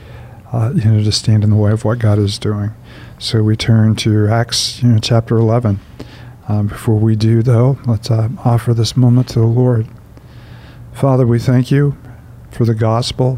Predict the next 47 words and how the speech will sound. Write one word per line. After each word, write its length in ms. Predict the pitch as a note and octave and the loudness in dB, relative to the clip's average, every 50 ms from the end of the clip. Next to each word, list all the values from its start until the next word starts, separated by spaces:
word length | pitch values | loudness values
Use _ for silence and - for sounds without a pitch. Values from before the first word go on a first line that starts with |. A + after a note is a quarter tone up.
| - | -2
We 160 | - A2 G#2+ G2+ | -2 0 0 2
thank 240 | - A#2 A#2 A#2 | 4 4 2 2
you 80 | - A2+ | 2 -2
for 180 | - - A2 A2 | -2 0 0 0
a 60 | A2 | 2
gospel 460 | G#2 A2 A2 A2+ - - A#2+ A#2 A2+ | 2 0 0 0 0 0 0 0 2
that 120 | A#2 A2 | 2 2
has 120 | G#2 A2 G#2 | 2 2 0
broken 480 | G2+ A2 A2 A2 A2 - A#2 A2 A2+ | 2 2 2 2 2 2 2 2 2
barriers. 680 | G2+ A2 A2 A2 A2 A2 A2 A2 A2 G#2+ G#2+ - - - - - - - - - - - - - - - | 2 2 2 2 2 2 4 2 2 2 0 -2 -4 -10 -14 -20 -20 -20 -20 -20 -20 -20 -20 -18 -14 -8
Had 200 | - - A#2+ A2 | -4 -2 0 0
it 160 | A#2+ A#2 - | 0 -2 0
not, 480 | A#2+ A#2 A2 A2 A2 G#2+ A#2 A#2+ - - | 2 2 4 4 4 4 2 0 0 0
it 180 | A#2+ A#2+ A#2 | 0 2 2
would 140 | C3 C#3 A#2 | 2 2 2
have 140 | G#2+ G#2 G2+ | 2 2 2
never 360 | A2 A2+ A2 A2 A2 A2 A2 | 2 4 2 2 2 2 0
reached 440 | G#2+ A2 G#2+ A2 A2 A2 - - - | 0 0 0 0 -2 -2 -4 -4 -2
us. 440 | A2 G#2+ G#2+ A2+ A#2+ - - - - - - - - - - - - - - - - - | 0 0 0 0 -2 -2 -6 -10 -14 -18 -20 -20 -20 -20 -20 -20 -20 -20 -20 -20 -10 -4
We 240 | - A#2 A2+ A#2 A2+ | 0 2 2 2 2
were 340 | A#2 A2 A2 A2+ A#2 A#2+ C3 | 2 4 4 4 4 4 2
the 120 | B2 A#2 | 2 0
people 360 | - - B2+ A#2+ A2+ - A#2+ A2+ | 0 0 0 0 2 2 2 4
who 120 | B2 A#2 | 4 4
were 160 | A#2+ A#2+ A2+ | 4 2 2
far 260 | A2+ - B2 A#2 A#2 | 0 0 0 0 2
away. 400 | A#2 A2+ G#2+ A2 A2+ A2+ B2 D3 | 2 2 2 2 2 2 2 2
We 180 | C#3 A2+ A2 A2 A2 A2 - - - - - - - - - - | 2 2 2 2 0 -2 -4 -8 -18 -20 -20 -20 -20 -10 -4 0
were 200 | A#2 A#2 A#2 A#2+ | 2 2 2 2
the 80 | A2 | 0
people 400 | - - B2+ B2+ C3+ - D3+ C3+ | 0 0 2 2 2 2 2 4
who 160 | A#2 A#2+ B2 | 4 4 4
the 80 | A#2 A#2+ | 2 0
prophets 500 | A2+ - C3 C3 C3+ - - C#3 B2 - | -2 0 0 0 0 2 0 -2 -2 -2
described 540 | - C3 A#2+ - - - B2+ C3 B2+ C3+ B2+ | -4 -4 -4 -2 -2 0 2 2 2 2 2
as, 240 | A#2+ A2+ A2+ - - - - - - - - - - - | 0 0 0 -4 -6 -14 -20 -20 -20 -20 -20 -20 -10 -4
"You 160 | - C#3 B2 | 0 2 2
are 60 | B2 A#2+ | 4 4
not 220 | A#2+ C3 C#3+ - | 4 2 2 2
my 140 | - B2+ C3 | 2 2 2
people," 460 | C3 - - E3 D#3 D#3+ - - G#2+ | 2 0 0 0 0 0 0 -2 -2
but 200 | G#2 A#2 A#2 A#2 | -2 -2 -2 0
now 340 | B2+ A#2 A2+ A2 A2+ A2+ A2+ - - - - - - | 2 2 4 4 4 2 0 -2 -8 -20 -20 -8 -4
you 120 | - A2+ A2+ B2+ | -2 -2 0 2
are 240 | A#2+ A#2 B2 A#2 A#2+ | 2 2 2 2 0
a 40 | |
people. 500 | A2+ - - A2+ G#2 - - - C#3 - | 0 -2 -2 -4 -4 -4 -6 -8 -8 -10